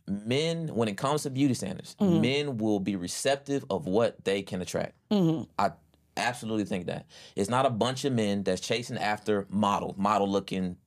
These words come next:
Speaker 1: women with model looking physique.
Speaker 2: Mm-hmm.
Speaker 1: They will take a woman that looks quite the opposite of that with no
Speaker 2: Mm-hmm.
Speaker 1: problem, and they will put a ring on that woman's finger.
Speaker 2: Mm-hmm.
Speaker 1: The thing is, when the, the women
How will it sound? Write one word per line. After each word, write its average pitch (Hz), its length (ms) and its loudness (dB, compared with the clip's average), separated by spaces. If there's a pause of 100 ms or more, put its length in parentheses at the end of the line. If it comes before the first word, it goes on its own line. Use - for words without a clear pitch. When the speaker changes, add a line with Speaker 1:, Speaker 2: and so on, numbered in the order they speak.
(300)
Speaker 1:
women 98 340 2
with 92 120 0
model 95 260 2
looking 92 220 -2
physique. 87 400 -6
Speaker 2:
Mm-hmm. 165 240 0 (160)
Speaker 1:
They 113 180 0
will 131 160 0
take 147 300 -2
a 101 80 -4
woman 117 320 2
that 101 120 0
looks 107 300 0 (120)
quite 117 360 2 (100)
the 104 140 2
opposite 101 440 -2
of 92 180 2
that 85 240 -2
with 92 180 0
no 98 120 4
Speaker 2:
Mm-hmm. - 60 -2
Speaker 1:
problem, 87 460 -2
and 95 100 -4
they 101 120 0
will 98 120 0
put 104 200 0
a - 20 2
ring 107 260 0
on 92 120 -4
that 85 160 -6
woman's - 260 -4
finger. 82 340 -8
Speaker 2:
Mm-hmm. 170 260 2 (180)
Speaker 1:
The 101 80 0
thing 147 340 -2
is, 92 400 -2 (300)
when 110 480 0
the, 95 400 0
the 92 120 0
women 110 560 2